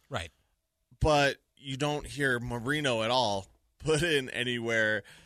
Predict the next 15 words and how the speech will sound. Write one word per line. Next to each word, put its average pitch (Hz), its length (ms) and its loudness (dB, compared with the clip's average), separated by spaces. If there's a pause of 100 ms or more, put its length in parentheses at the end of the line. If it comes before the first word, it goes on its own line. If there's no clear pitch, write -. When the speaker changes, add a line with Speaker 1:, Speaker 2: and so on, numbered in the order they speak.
(180)
Speaker 2:
uh, 110 340 2
put 143 200 -4
in 123 160 -4
anywhere 113 680 0
at 107 140 -4
all 120 160 0
during 107 400 -4
that 104 260 -4
discussion 104 560 -6
either, 151 280 -4
because 107 340 -6
during, 135 460 -4
during 156 220 -2
those 143 180 -2
discussions, 120 640 -4